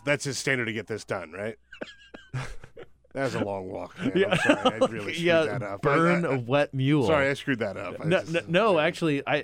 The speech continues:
Speaker 1: That's a
Speaker 2: mean,
Speaker 1: real phrase.
Speaker 2: actually, we wouldn't have known, <laughs> like, because it's like, it, it's just like, I mean, I've, you know, I've read a lot of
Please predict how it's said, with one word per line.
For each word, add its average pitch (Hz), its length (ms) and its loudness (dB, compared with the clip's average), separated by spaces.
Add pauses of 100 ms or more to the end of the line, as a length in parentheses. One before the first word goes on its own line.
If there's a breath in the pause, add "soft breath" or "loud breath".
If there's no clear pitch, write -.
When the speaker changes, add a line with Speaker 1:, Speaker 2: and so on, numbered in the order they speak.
Speaker 1:
That's 135 80 2
a 156 40 4
Speaker 2:
mean, 160 120 4
Speaker 1:
real 294 160 6
phrase. 240 500 0
Speaker 2:
actually, 185 280 2
we 143 180 2
wouldn't 160 340 0
have 131 140 -6
known, 113 540 -6 (380)
<laughs> - 380 -6
like, 175 280 -4
because 160 360 -2
it's 147 140 -8
like, 135 320 -2
it, 123 220 -6
it's 131 280 -6
just - 300 -12
like, 101 320 -6 (260 soft breath)
I 110 60 -6
mean, 123 140 -4
I've, 135 240 -4
you 117 80 -10
know, 92 80 -10
I've 87 180 -10
read 87 140 -10
a 85 60 -8
lot 82 240 -8
of 80 220 -14